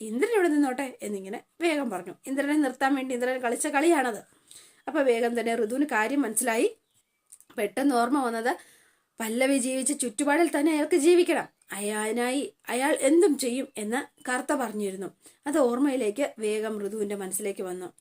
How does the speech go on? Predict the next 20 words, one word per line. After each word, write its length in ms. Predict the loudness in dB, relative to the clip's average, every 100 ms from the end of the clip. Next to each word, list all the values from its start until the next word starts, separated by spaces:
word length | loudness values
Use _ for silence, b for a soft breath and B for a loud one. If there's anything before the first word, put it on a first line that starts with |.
| _ b b b b b _ _
"അല്ല, 420 | -2 2 2 0 _ _ _
ഞാൻ 240 | -10 -8 -4
വേണമെങ്കിൽ 260 | 0 2
ഇവിടെ 140 | 2 2
തന്നെ 180 | 4 4
നിൽക്കാം, 380 | 4 0 0 _ -2
എനിക്ക് 200 | 0 4
കുഴപ്പമൊന്നുമില്ല" 680 | 2 2 2 2 2 -2 -4
എന്ന് 160 | -8 -4
പറഞ്ഞു. 260 | -6 -8 -12 _
"പല്ലവി 260 | 0 4 6
ഉണ്ടല്ലോ, 320 | 8 6 4 -2 _ _ _ _ _ 0
അവക്ക് 420 | 2 2 2 0 0
ഒരു 140 | 0
സേഫ്റ്റിക്ക് 600 | 2 0 0 0 0 2
വേണ്ടിയിട്ട് 360 | 0 0 -2 2
മാത്രം" 480 | 2 2 0 0 -2 _ _ _
എന്ന് 360 | 0 0 0 -2
ഇവനിങ്ങനെ 360 | 2 4 4 4
പറയാണ്. 460 | 2 2 -2 -6